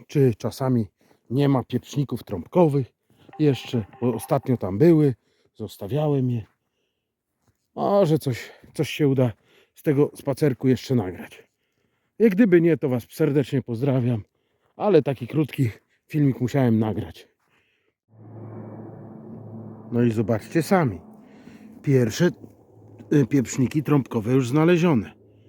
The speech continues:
Pierwszego mam tutaj. Sprawdziłem, czy to jest on. Zobaczcie.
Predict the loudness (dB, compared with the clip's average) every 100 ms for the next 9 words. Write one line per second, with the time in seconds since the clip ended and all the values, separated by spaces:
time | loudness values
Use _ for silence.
0 | -20 _ -8 -6 -2 0 4 4 2 0
1 | -6 -8 -4 -4 -6 -16 _ _ _ -20
2 | -12 -4 -2 4 6 6 2 -4 -6 -6
3 | -8 -6 -6 -8 -10 -20